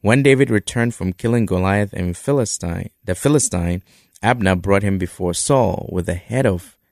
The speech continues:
the Philistine in his hand. And Saul said to him, "Whose son are you, young man?" And David answered, "I'm the son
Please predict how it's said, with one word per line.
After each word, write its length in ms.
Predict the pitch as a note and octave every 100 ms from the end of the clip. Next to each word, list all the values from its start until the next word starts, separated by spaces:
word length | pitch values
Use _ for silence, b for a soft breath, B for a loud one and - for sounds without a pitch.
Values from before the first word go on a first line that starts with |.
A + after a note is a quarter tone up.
| _
the 120 | E2+
Philistine 680 | - F2 E2+ - E2+ F2 F2
in 120 | F2+
his 160 | F2+ -
hand. 420 | F3 - - - _ _ _ _ _ _ _
And 220 | F2+ F#2+
Saul 340 | - A#2 B2 B2+
said 320 | - C3+ -
to 120 | F2+
him, 340 | F#2 F2 E2+ - _ _
"Whose 260 | G3 A#3+
son 360 | - - - -
are 140 | -
you, 220 | E2 D#2+ D2+
young 320 | D#2+ E2 E2+
man?" 340 | E2 E2+ F2 _ _ _ _ _ _
And 100 | F2+
David 240 | F#2 F#2+ F2+
answered, 440 | F#2+ G2 - - _ _ _ _ -
"I'm 180 | F2+ F2
the 100 | E2+
son 400 | - F#2+ F#2+